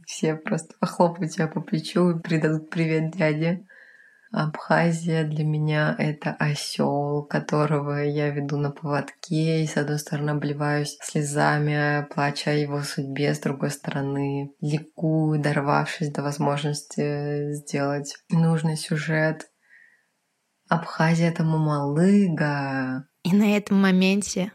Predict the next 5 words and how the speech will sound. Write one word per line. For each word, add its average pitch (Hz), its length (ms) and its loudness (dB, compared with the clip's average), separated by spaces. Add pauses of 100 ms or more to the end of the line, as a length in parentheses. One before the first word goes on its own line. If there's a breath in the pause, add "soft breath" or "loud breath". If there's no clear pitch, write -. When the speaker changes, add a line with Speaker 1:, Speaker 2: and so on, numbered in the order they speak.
Speaker 2:
у 254 140 0
меня 196 240 4
потекли 185 480 -2
слюнки. 170 640 -2 (220)
Когда 190 600 4